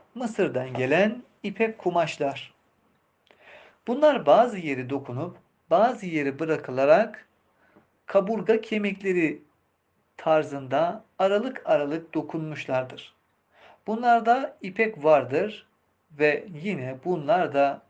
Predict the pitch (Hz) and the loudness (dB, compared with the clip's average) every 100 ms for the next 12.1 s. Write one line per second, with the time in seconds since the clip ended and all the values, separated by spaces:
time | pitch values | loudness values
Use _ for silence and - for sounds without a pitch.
0 | - 180 226 220 - - 139 139 131 139 | -14 -8 -8 -8 -14 -10 -6 -4 -4 0
1 | 196 185 135 127 160 220 233 - _ _ | 0 0 -2 -2 0 -2 -6 -14 _ _
2 | - 175 170 226 247 233 - _ _ _ | -8 -4 0 -2 -2 -12 -18 _ _ _
3 | _ _ - - 202 190 185 185 190 190 | _ _ -12 -10 -2 0 2 2 2 2
4 | 123 117 120 - - _ _ _ _ _ | 0 -4 -4 -14 -20 _ _ _ _ _
5 | _ _ _ _ _ _ _ _ _ _ | _ _ _ _ _ _ _ _ _ _
6 | _ _ _ _ 151 185 233 - 254 294 | _ _ _ _ -6 -2 -2 -2 -2 -2
7 | 175 127 123 123 170 208 156 - - 139 | -2 -2 -2 4 6 6 0 -6 -4 0
8 | 135 170 226 - _ _ - - 143 139 | 4 4 2 -2 _ _ -20 -4 -4 2
9 | 185 226 180 143 151 143 - - _ - | 2 2 0 2 2 2 -4 -18 _ 2
10 | 151 165 226 262 240 208 185 160 139 127 | 6 6 4 -2 -8 -2 2 2 0 -4
11 | 127 139 139 135 160 185 185 - 160 196 | -6 -8 -6 0 0 -2 -8 -2 -2 -2